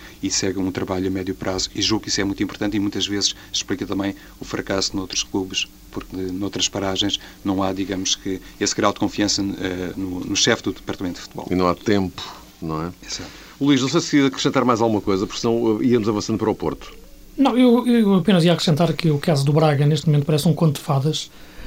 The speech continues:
Speaker 3: mas a verdade é que o Domingos não chegou ao Braga da forma mais cristalina que possa parecer. Houve muita hesitação na, na sua contratação,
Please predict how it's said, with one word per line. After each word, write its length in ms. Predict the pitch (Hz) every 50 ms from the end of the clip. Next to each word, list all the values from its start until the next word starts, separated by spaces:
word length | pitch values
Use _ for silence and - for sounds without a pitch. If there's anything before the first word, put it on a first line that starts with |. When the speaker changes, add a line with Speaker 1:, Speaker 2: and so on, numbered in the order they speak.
| - - -
Speaker 3:
mas 160 | 185 165 165
a 40 | 185
verdade 300 | 165 175 180 175 170 170
é 20 |
que 100 | 165 -
o 40 | 180
Domingos 800 | 165 165 175 175 165 160 160 165 160 - - 202 190 180 170 233
não 220 | 220 180 190 185
chegou 240 | 175 - 165 160 170
ao 80 | 165 147
Braga 400 | 165 160 160 156 143 151 151 147
da 140 | 139 151
forma 300 | 143 - - 156 151 151
mais 300 | 147 147 151 143 139 127
cristalina 640 | - - - - - - 170 156 156 143 143 143 143
que 140 | 143 - -
possa 300 | - - 151 139 - 147
parecer. 400 | - 156 143 - - 143 139 135 170 - - - - - - - - - - - -
Houve 180 | 202 170 156 175
muita 220 | 196 196 185 190
hesitação 520 | 180 151 170 165 - 170 - - 170 151 151
na, 280 | 147 147 143 139 143
na 100 | 143 156
sua 180 | 151 - 175 160
contratação, 640 | 156 165 147 139 139 135 156 135 - 143 131 135 170